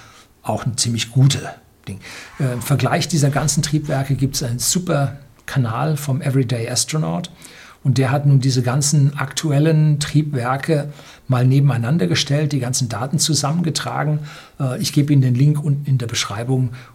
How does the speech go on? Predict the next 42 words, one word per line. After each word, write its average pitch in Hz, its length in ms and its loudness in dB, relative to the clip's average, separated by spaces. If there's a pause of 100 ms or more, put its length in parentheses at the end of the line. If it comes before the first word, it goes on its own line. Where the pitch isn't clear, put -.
Unbedingt 156 340 4
sehenswert, 131 920 0
wer 127 160 -4
sich 123 160 -4
dafür 127 220 -4
interessiert, 147 400 -2
ziemlich 170 280 0
lang. 131 220 0
Ich 139 80 0
glaub, 165 100 -6
das - 140 -4
Ding 165 140 2
ist 143 60 0
schon 135 120 0
zweieinhalb 170 520 0
Millionen 147 360 2
Mal 127 140 2
aufgerufen 139 640 -2
worden. 123 240 0 (420)
Also 139 140 4
wenn 165 100 6
Sie 151 80 4
es - 100 2
durch 170 260 2
haben, 143 500 0 (280)
haben 127 240 0
Sie 127 300 0
die 120 160 -6
Technik 131 360 0
von 123 120 -2
den 113 100 -4
gängigen 120 360 0
Triebwerken, 131 500 -2
auch - 160 0
das 147 160 2
von 131 160 -2
den 113 100 -2
Russen, 120 300 -2 (540)
äh, 139 60 -6 (220)
haben 123 160 0
Sie 113 140 0
dann 95 280 -8